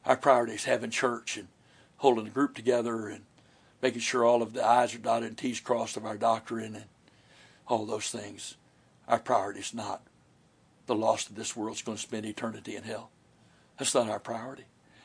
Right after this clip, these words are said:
It was his priority. And we claim we're followers of his. We claim he lives in us. We live in him. We claim all that. But we don't have his priorities at all. He told us to pray,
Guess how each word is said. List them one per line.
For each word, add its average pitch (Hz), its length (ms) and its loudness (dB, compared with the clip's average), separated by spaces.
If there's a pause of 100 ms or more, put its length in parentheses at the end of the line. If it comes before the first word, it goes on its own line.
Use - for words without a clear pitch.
(180)
It 113 120 0
was 113 160 -6
his 170 180 2
priority. - 480 -12 (1300)
And 113 120 -4
we 135 120 2
claim 131 320 0
we're 123 140 2
followers 160 460 2
of - 120 -10
his. - 460 -12 (960)
We 135 120 4
claim 143 240 4
he 139 100 4
lives 151 300 2
in 117 100 -2
us. 117 260 -6
We 117 120 4
live 139 180 2
in 147 60 -2
him. 120 320 -4 (320)
We 143 100 2
claim 220 240 4
all 123 200 0
that. - 240 -14 (1080)
But 151 80 6
we 147 140 8
don't 165 160 6
have 165 140 8
his 156 120 2
priorities 147 540 4
at 117 80 0
all. 135 320 2 (3000)
He 180 100 10
told 165 300 10
us 131 140 4
to - 80 -8
pray, 190 400 0